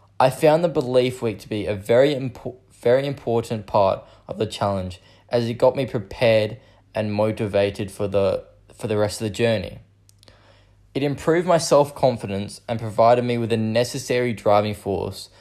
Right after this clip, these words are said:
to excel and be successful. If there was one bit of advice that I received that I believe would be imperative to my success,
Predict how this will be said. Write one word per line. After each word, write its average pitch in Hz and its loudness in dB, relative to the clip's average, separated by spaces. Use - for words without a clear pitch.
to 110 -2
excel 107 2
and 101 -6
be 113 -4
successful. - -4
If 117 -16
there 147 6
was 147 6
one 143 4
bit 165 2
of 165 4
advice 117 4
that 110 0
I 113 6
received 101 -2
that 113 2
I 113 4
believe 113 -2
would 117 -4
be 110 -4
imperative 127 -2
to - -10
my 110 -2
success, - -4